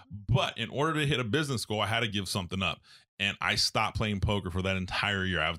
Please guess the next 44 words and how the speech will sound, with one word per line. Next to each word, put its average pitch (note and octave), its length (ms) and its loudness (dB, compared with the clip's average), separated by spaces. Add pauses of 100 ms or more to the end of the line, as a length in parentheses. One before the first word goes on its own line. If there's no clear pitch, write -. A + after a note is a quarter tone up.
(120)
in G#2+ 100 -2
the G2 80 0
beginning, A#2 320 0
I G#2+ 60 2
was F#2 100 -4
like, G2 80 0
"Oh G2 80 0
my F#2 140 0
goodness, G2+ 280 0
withdrawals, G#2 540 0
I'm F#2+ 60 -4
gonna F2 100 -4
miss A2 300 0
it. A2+ 140 0 (260)
Not B2+ 140 4
gonna A#2+ 100 0
make A2+ 160 2
so G2+ 100 -2
much G2 160 -4
money." B2+ 340 0 (440)
And G2+ 80 -4
you G#2 80 0
know A2+ 160 2
what? A2+ 180 2
I - 80 -2
made F#2+ 160 2
a F2+ 60 2
lot F#2 280 2
more G2+ 160 0
money. F#2+ 380 0
I D#2+ 60 -2
had E2+ 100 0
a F2 60 0
lot E2+ 240 -2
more E2+ 80 -6
time. E2+ 260 -2
I E2+ 60 -2
had G2+ 140 0
to A2 60 2
eliminate G2 480 0
something. E2 320 -6
Now B2 200 2
I A2+ 140 0
do A#2 300 0